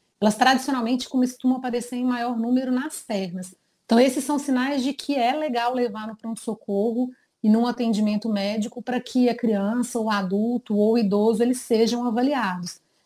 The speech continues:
Lembrando que criancinhas muito pequenas, Michele, recém-nascidos, e idosos mais velhos, eles habitualmente não têm febre. Então, pode ser que o fe-, a febre não apareça e, mesmo assim,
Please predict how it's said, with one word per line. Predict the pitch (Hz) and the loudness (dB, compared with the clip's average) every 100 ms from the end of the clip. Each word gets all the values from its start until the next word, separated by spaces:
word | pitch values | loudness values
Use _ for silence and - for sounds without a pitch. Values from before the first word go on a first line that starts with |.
| - | 2
Lembrando | 233 240 269 | 4 6 4
que | 277 | 2
criancinhas | - 269 254 - 254 | 0 0 2 0 0
muito | 240 285 - | 2 -2 -2
pequenas, | 285 - 240 339 302 | -8 -4 -4 -2 -2
Michele, | 226 214 - 196 180 190 | 0 -2 -2 -2 -2 -2
recém-nascidos, | 208 226 208 190 - 208 185 190 - _ _ _ - | -4 -2 -4 -4 0 0 2 -2 -6 _ _ _ 2
e | 262 | 4
idosos | 294 226 233 220 214 | 6 6 6 4 0
mais | 208 208 185 | -4 -4 -4
velhos, | 202 240 311 277 | -2 -2 0 -2
eles | 226 247 226 | -2 -2 -2
habitualmente | 247 247 294 277 254 302 - 359 | -4 -6 -6 -4 -2 -4 -4 -6
não | 349 320 | 0 0
têm | 359 349 | 0 -6
febre. | 392 392 285 208 196 190 - _ _ - | -4 0 2 2 2 -2 -10 _ _ -6
Então, | 208 247 | 2 2
pode | 247 269 262 | 4 2 2
ser | 294 | -2
que | 294 | -2
o | 294 | -4
fe-, | - 262 247 | 0 2 2
a | - 220 | 2 0
febre | 262 233 226 | 2 2 4
não | 226 262 | 4 2
apareça | 359 - 247 220 285 349 - | -2 0 2 2 2 -2 -2
e, | 254 | -2
mesmo | 233 262 311 311 | 0 0 0 -2
assim, | 311 - 247 277 | -2 -2 0 0